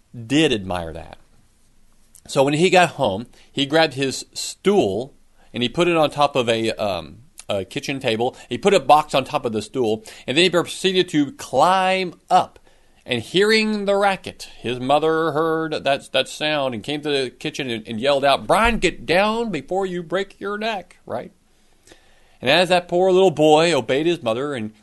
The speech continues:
was climbing down, he muttered to himself, "A boy isn't even allowed to become a saint in his own house." <laughs> Oh, man.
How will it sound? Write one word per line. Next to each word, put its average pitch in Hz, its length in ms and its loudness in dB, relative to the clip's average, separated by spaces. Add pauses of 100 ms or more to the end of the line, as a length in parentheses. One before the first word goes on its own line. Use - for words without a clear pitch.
(100)
was 120 120 -8
climbing 160 480 -2
down, 104 400 -6 (500)
he 127 160 -4
muttered 143 520 2
to 147 140 -6
himself, 123 520 -2 (380)
"A 113 100 0
boy 180 640 2
isn't 160 340 -6
even 143 180 -6
allowed 135 340 2
to 131 80 -6
become 123 300 -6
a 143 80 -2
saint - 480 -8 (100)
in 110 120 -10
his 98 280 -10
own 113 240 -6
house." - 520 -18 (560)
<laughs> - 40 -16 (260)
Oh, - 360 -8
man. - 260 -16